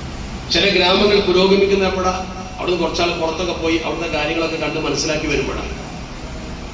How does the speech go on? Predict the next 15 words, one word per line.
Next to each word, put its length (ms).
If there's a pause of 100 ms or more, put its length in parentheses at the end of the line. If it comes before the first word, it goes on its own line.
(140)
അങ്ങനെ 260
രാജ്യം 380
പുരോഗമിക്കുന്നത്, 680
ലോകം 240
പുരോഗമിക്കുന്നത്. 680 (840)
അപ്പൊ 140
ഇതിൽ 300 (140)
ഒരു 260
ശരിയായ 600 (1000)
കൾച്ചറിന്റെ 720
കൈമാറ്റമുണ്ട്. 880 (1080)
അതാണ് 240
ഹജ്ജിന്റെ 440
ഒരു 80
ആത്മീയത. 440